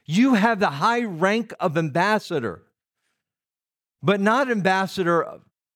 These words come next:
from the United States. No, no, no, no, no, no. Way higher. Way higher. You're an ambassador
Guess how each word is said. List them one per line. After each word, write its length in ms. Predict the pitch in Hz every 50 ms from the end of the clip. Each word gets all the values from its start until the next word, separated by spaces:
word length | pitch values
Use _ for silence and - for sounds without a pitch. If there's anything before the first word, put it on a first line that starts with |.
| _ _
from 220 | _ - 175 175
the 80 | 170 170
United 320 | 165 165 165 160 151 135
States. 440 | - - - 202 185 151 - - -
No, 100 | 160 160
no, 140 | 170 170 165
no, 120 | 160 156
no, 160 | 151 147 143
no, 160 | 139 135 131
no. 180 | 127 127 120 113
Way 400 | 107 98 101 107 120 175 185 175
higher. 540 | 151 123 135 143 131 104 85 69 58 - _ _ _ _ _ _ _ _ _
Way 440 | - - 110 147 180 254 262 233 208
higher. 460 | 147 123 147 120 85 71 - - _ _ _ _ _ _ _ _ _ _ _ _ _ _ _ _ _ _
You're 320 | - 156 180 226 254 269
an 80 | 247 220
ambassador 1000 | 190 170 156 127 139 170 196 208 208 196 - - 190 175 175 180 180 175 160 143